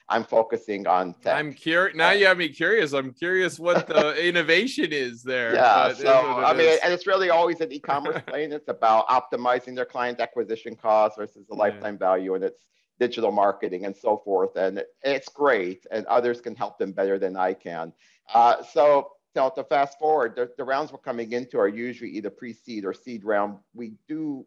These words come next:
Speaker 1: have very specific requirements. We don't invest in ideas. Uh, I have to
Speaker 2: Mm-hmm.
Speaker 1: turn down, the most common reason I'm turning people down is telling them they're just a little too early for us, and that's kind of like,
Speaker 2: Yeah.
Speaker 1: you know, I can have that on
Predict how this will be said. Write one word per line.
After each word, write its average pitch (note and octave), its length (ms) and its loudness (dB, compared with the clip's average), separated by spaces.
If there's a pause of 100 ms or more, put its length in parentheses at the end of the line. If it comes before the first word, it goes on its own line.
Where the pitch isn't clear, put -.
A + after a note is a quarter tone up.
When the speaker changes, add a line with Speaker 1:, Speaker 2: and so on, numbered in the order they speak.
(140)
Speaker 1:
have A#2+ 180 0
very A#2+ 180 2
specific G#2+ 580 -10
requirements. F2+ 680 -4
We F#2 100 -10 (160)
don't B2 220 -2
invest F2+ 420 -8
in D#2 100 -10
ideas. D2+ 800 -8
Uh, C#2 300 -6
I A2+ 60 -2
have A2+ 100 -12
to G#2 60 -10
Speaker 2:
Mm-hmm. G#2+ 80 -12
Speaker 1:
turn G2+ 200 -6
down, G2 360 0 (340)
the C3+ 120 0
most C#3 260 2
common A#2+ 320 0
reason A2 340 -4
I'm F#2 120 -4
turning G2 280 -2
people F#2+ 300 -6
down F#2 280 0
is F2 120 -6
telling F#2+ 260 -2
them E2+ 160 -8
they're E2 100 -6
just - 220 -8
a E2 40 -8
little F2+ 180 -4
too E2+ 180 -14
early E2 240 -4
for A#1+ 220 -12
us, - 180 -14
and D2 100 -18
that's - 340 -10 (220)
kind G2 200 -4
of F2 100 -4
like, E2+ 160 0
Speaker 2:
Yeah. G2 140 -18 (180)
Speaker 1:
you F2+ 80 -12
know, D#2 100 0
I C#2 120 -2
can E2 200 -12
have F#2+ 260 2
that F#2 300 2
on E2 320 -6